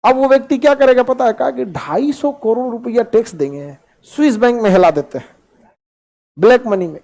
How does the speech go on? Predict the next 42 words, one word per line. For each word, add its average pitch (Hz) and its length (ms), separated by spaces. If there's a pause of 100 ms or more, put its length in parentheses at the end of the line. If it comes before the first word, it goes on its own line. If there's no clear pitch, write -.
इधर 262 280
उधर 262 240
पैसा 254 360
खिलाएगा, 247 460
पचास 240 400
करोड़ 240 260
इधर 233 240
उधर 233 200
दे 214 180
के 226 140
setting 233 300
वेटिंग 226 260
करके 214 220
हिला 185 200
दिया। 135 280 (920)
पचास 233 320
करोड़ 240 220
में 240 120
उसका 233 220
काम 233 200
हो 220 120
गया, 233 180 (540)
बच 220 240
गया 240 220
उसका 262 440 (160)
सा-, - 280 (540)
दो 247 160
सौ 254 140
करोड़ 254 340
बच 190 260
गया। 170 240 (340)
और 185 80
यहाँ 220 240
पे 262 100
रहेगा 254 300
तो 285 160 (1000)
फंस 226 160
जाएगा 240 260
कि 226 100
नहीं? 208 140
यहाँ 151 140
पे 165 120